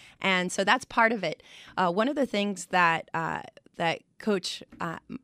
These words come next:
Bob Gillett and I discovered was that I could actually get the same distance doing two kicks underwater as I could doing one stroke on the surface. And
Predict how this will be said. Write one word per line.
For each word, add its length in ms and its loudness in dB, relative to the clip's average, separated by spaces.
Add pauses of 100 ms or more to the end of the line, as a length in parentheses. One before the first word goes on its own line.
Bob 240 0
Gillett 280 0
and 100 -2
I 240 0 (100)
discovered 600 -2
was 320 0
that 360 2 (1300)
I 100 2
could 120 -4
actually 260 0
get 160 -6
the 80 -8
same 260 -2
distance 400 -6
doing 220 -8
two 200 -6
kicks 300 -8
underwater 600 -4 (560)
as 180 0
I 80 0
could 240 -6
doing 220 -6
one 160 -4
stroke 340 -6
on 100 -4
the 80 -12
surface. 560 -8 (600)
And 420 2